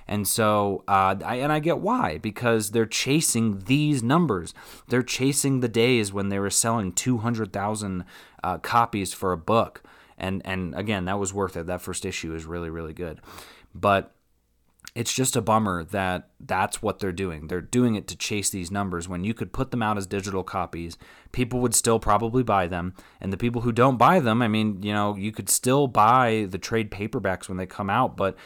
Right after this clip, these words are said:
you're gonna be saving a ton of paper, a ton of printing costs.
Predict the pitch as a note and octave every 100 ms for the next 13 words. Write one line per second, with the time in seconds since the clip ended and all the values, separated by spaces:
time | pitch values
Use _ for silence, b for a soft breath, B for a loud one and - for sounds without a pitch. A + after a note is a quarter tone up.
0 | B - G#2+ G#2 F2+ - G2+ F#2+ E2+ -
1 | F#2 E2 - B2+ C3+ C#3 C#3 B2 G#2 F2+
2 | - B2+ B2+ A#2+ - B2 B2 A#2+ -